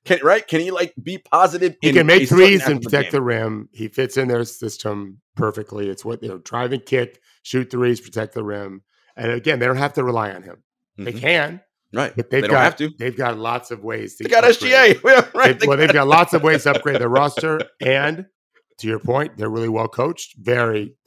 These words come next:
Speaker 2: expertly coached,
Speaker 1: Yes.
Speaker 2: as we've said all season. And, uh, those guys should get better individually.
Speaker 1: Yeah,
Speaker 2: They should
Speaker 1: for
Speaker 2: get
Speaker 1: sure.
Speaker 2: better. They're young players.
Speaker 1: And this is the importance, I think, of, as you say,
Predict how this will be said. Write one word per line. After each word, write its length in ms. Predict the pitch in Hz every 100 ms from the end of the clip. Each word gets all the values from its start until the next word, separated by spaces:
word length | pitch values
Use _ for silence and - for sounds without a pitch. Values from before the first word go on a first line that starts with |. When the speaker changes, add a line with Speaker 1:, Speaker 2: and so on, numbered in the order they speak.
| 113
Speaker 2:
expertly 460 | 139 127 131 123 110
coached, 500 | - 123 151 - - _ _
Speaker 1:
Yes. 240 | 110 -
Speaker 2:
as 140 | 104 101
we've 100 | 110
said 200 | - 110
all 80 | 104
season. 440 | - 135 131 135
And, 440 | 135 117 113 113 110
uh, 340 | 110 110 107 107 _ _ _ _ _ _ _
those 400 | 95 117 120 113
guys 260 | 120 110 -
should 220 | - 117
get 180 | 104 -
better 240 | 107 101
individually. 480 | 101 107 170 151 - _ _ _ _ -
Speaker 1:
Yeah, 100 | 190
Speaker 2:
They 40 |
should 200 | - 127 113
Speaker 1:
for 40 |
Speaker 2:
get 60 | 127
Speaker 1:
sure. 80 | -
Speaker 2:
better. 240 | 165 123
They're 140 | 104 110
young 280 | 98 101
players. 540 | 107 127 156 98 - - _ _ _ _ _
Speaker 1:
And 140 | 110 101
this 180 | 131 160
is 100 | 160
the 120 | 131
importance, 760 | 113 - 113 120 98 90 - - -
I 160 | 95
think, 420 | 92 - 92 87 -
of, 520 | 85 82 80 78 - _ _ _ _ _ _ _ 101
as 120 | 87
you 120 | 110
say, 380 | - 90 82